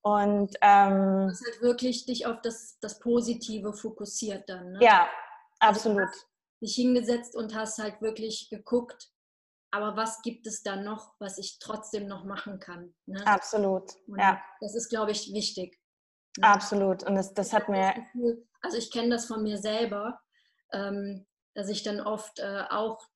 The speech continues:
Speaker 2: so in diesem Jammertal bin
Speaker 1: Mhm.
Speaker 2: und mich bemitleide.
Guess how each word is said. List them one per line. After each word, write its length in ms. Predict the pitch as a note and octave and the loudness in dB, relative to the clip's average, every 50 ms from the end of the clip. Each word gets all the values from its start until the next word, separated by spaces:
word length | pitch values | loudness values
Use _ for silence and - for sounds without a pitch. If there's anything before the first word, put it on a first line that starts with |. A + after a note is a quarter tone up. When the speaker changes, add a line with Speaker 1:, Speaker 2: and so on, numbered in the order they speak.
| _ _ | _ _
Speaker 2:
so 680 | - - - A3 G#3 G3+ G3 G3 G3+ G3+ - - - _ _ _ _ - | -14 -8 -4 -2 -2 -2 -2 -2 -4 -6 -8 -10 -14 _ _ _ _ -10
in 100 | G#3 G#3 | -10 -8
diesem 260 | F#3 G#3 F#3 G3 G#3 G3+ | -8 -6 -6 -4 -4 -2
Jammertal 760 | G#3 G#3+ A3 G#3+ A3+ A#3 A#3 - A#3 G#3+ G#3+ A3 A3 G#3+ | -2 0 2 2 0 0 0 -2 -2 0 0 0 0 0
bin 300 | G3 A3 A3 G#3+ A3+ A#3+ | 0 0 0 2 2 2
Speaker 1:
Mhm. 80 | C#4 B3+ A3 A3 | 2 2 2 2
Speaker 2:
und 640 | G#3+ G#3 G3+ G3+ G3 F#3+ F#3+ F#3 F#3+ G3+ G#3+ A3 - | 2 2 4 4 4 6 4 4 2 -2 -4 -6 -10
mich 240 | - - - - - | -16 -20 -20 -12 -6
bemitleide. 840 | A3 G#3 G#3+ A#3 A#3 A#3 - G#3+ G#3 G3+ G3 G3 F#3+ G3+ G#3+ A#3+ B3 | -4 0 0 0 0 0 -2 -4 -2 -2 -2 -4 -4 -4 -6 -6 -8